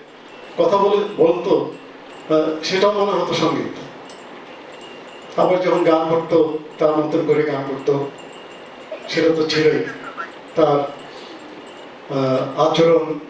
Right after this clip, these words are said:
ব্যবহার, সব দিক মিলিয়ে বিপাশা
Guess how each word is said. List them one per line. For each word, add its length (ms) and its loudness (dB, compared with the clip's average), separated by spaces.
ব্যবহার, 520 4
সব 280 2
দিক 200 0
মিলিয়ে 400 4
বিপাশা 320 4